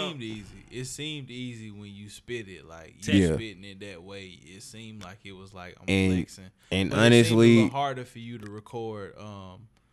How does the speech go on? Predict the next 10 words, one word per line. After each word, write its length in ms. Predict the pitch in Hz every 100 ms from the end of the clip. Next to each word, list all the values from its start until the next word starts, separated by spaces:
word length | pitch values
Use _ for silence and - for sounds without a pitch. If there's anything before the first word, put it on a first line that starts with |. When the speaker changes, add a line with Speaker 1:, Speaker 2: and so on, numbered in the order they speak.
| _ _ _
Speaker 1:
Powers. 540 | - 110 90 - - _ _ _ _ 95
Speaker 3:
because 600 | 101 110 95 92 87 -
it's, 520 | 87 101 104 98 - - _ _ _ _ _ _ _ _ _ _ _ _ _ _ _ _ _ _ _ _ _ _ -
honestly, 720 | 98 104 101 98 101 104 101 _ _ -
it 120 | 101
was 220 | 95 92
just, 220 | 92 90
like, 260 | 85 69 50 _ _ _ _ _ _ -
kinda 220 | 110 92
being, 380 | 90 95 92